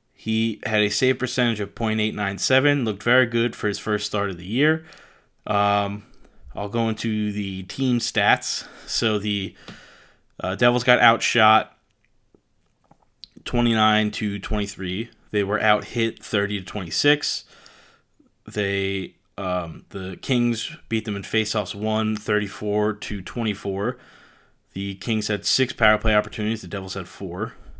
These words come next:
Uh, the Kings had, obviously had a power play goal, and the Devils did not have any goals. Uh, there were no shorthanded goals. There was, um, six penalties by the Devils, three by the Kings. Uh, the Devils served,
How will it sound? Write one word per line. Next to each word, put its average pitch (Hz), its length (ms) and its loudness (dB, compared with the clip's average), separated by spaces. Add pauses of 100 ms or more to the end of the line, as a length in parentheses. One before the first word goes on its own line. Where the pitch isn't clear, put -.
Uh, 95 260 -6
the 95 100 -8
Kings 101 320 -8
had, 98 340 -6
obviously 117 340 2
had 107 100 2
a 98 40 -2
power 104 260 4
play 104 160 -4
goal, 107 400 0
and 95 100 -6
the 98 60 -8
Devils 92 300 -8
did 95 180 -8
not 90 180 -8
have 90 280 -10
any 92 260 -8
goals. 87 480 -8 (880)
Uh, 98 280 0
there 95 80 -6
were 95 80 -6
no 101 120 -4
shorthanded 95 460 -6
goals. 135 540 4
There 104 220 0
was, 101 840 -4 (380)
um, 98 560 -4 (1600)
six - 400 0
penalties 123 420 2
by 110 120 2
the 107 80 2
Devils, 113 480 0
three 107 220 -4
by 98 140 -2
the 92 80 -8
Kings. 113 800 -4
Uh, 95 380 -4
the 92 100 -14
Devils 98 320 -6
served, 95 520 -6